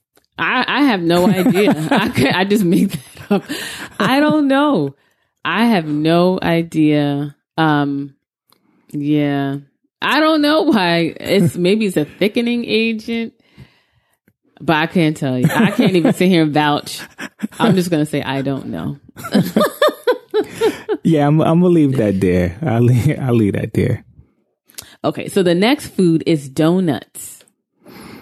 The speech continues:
Speaker 2: Man, um, I don't even think I need to explain donuts here. <laughs> Uh, it's, it's crazy that, like, that's, uh, one of the top breakfasts for people.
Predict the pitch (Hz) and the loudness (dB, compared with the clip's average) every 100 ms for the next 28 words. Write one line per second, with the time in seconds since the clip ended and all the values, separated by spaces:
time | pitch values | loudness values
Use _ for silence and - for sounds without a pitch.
0 | - - - - - _ _ _ _ _ | -20 -20 -20 -20 -20 _ _ _ _ _
1 | - 135 151 120 104 107 156 143 131 120 | -4 0 2 2 2 0 0 0 2 2
2 | 101 - - - - - - 165 139 139 | 0 -4 -18 -20 -20 -20 -12 -4 0 0
3 | 107 104 107 104 104 98 98 - - 101 | 2 2 2 2 2 2 0 -4 -4 0
4 | 95 87 92 92 90 - - 90 87 - | 0 0 2 2 0 -2 -2 0 0 -4
5 | - _ - 85 104 151 - 143 - - | -14 _ -6 0 2 2 2 -2 -4 -20
6 | - - - - 117 113 127 - 120 - | -18 -20 -18 -6 -4 0 0 2 0 0
7 | - 139 127 110 95 90 87 98 92 87 | -2 0 2 4 2 2 0 0 0 0
8 | 92 98 - - - 101 95 98 95 90 | 0 0 -2 -6 -4 -4 -2 0 0 0
9 | 87 - 98 95 92 110 - 143 131 143 | -2 -4 -4 -2 -2 0 0 -2 0 0
10 | 139 147 139 147 151 151 170 | 0 -2 0 0 2 2 0